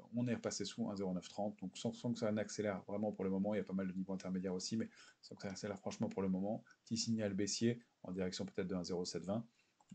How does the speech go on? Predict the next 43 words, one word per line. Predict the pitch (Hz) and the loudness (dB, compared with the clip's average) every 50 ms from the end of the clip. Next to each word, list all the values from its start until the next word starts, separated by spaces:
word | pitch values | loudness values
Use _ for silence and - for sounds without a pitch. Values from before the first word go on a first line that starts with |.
| - - | -8 -6
Euh, | 95 90 87 87 87 85 85 85 85 90 87 85 | -4 -2 -2 -2 -2 -2 -2 -2 -2 -4 -4 -4
on | - 92 | -4 -4
n'attend | 87 85 - 92 92 | -4 -2 -4 -4 -4
pas | - 92 | -2 0
un | 90 | 0
énorme | 92 95 98 92 98 95 | 2 2 2 2 2 4
mouvement, | 95 95 90 92 101 104 107 117 127 - - | 4 2 2 4 4 4 4 4 4 2 0
mais, | 104 101 104 107 113 113 - - | 0 4 4 6 4 4 2 0
euh, | 98 95 | -2 0
on | 92 90 | 0 2
voit | 92 98 104 | 2 2 2
que | - | 2
son | - 107 98 | 0 -2 0
pendant | 101 113 107 107 107 | 2 4 4 6 6
est | 107 98 | 6 6
bien | 107 113 | 6 6
en | 107 101 | 4 4
train | - 110 | 2 0
de | 104 - | 0 0
se | - | 0
mettre | 101 95 92 - 98 | -2 -2 -2 -2 -4
en | 95 | -2
place | - 104 98 - | 0 -2 -2 -2
sur | - - 92 | -2 -2 -2
le | 87 87 | 0 2
dollar, | 87 90 87 92 104 110 - - - - - - - - _ _ _ - | 2 4 4 4 4 2 0 -6 -10 -16 -20 -20 -20 -20 _ _ _ -8
euh, | 85 87 85 82 82 82 87 87 90 87 87 87 87 - - | -6 -4 -4 -2 -2 -2 0 0 0 -2 -2 -4 -6 -8 -8
qui | - - 95 | -6 -4 -2
lui | 92 98 104 101 - | 0 0 0 0 -2
a | 95 | -2
donné | 90 95 95 98 | -2 -2 0 0
un | 92 | 0
signal | 90 - - - 110 98 90 90 - - - | -2 -4 -4 -4 -4 -2 -2 -4 -6 -8 -8
de | - 95 95 - | -8 -8 -6 -4
hausse, | - 101 98 - - - - - - _ _ _ _ _ _ _ - - | -4 -4 -2 -2 -2 -2 -4 -6 -10 _ _ _ _ _ _ _ -12 -8
euh, | - 50 95 - - 50 50 50 50 - - 71 73 73 - - - _ _ _ _ | -6 -6 -6 -4 -6 -6 -6 -6 -8 -10 -12 -14 -14 -16 -16 -18 -18 _ _ _ _
important. | - - 101 - - 104 - - - 113 110 110 107 | -10 -10 -8 -8 -10 -10 -10 -10 -8 -6 -6 -4 -6
Je | 104 104 | -6 -8
vais | 107 | -8
le | 107 | -8
mettre | 107 107 - - | -8 -8 -10 -10
en | 101 101 | -10 -10
hebdomadaire. | 95 92 92 - 50 50 - 53 53 53 52 | -8 -6 -6 -6 -6 -6 -6 -6 -6 -6 -6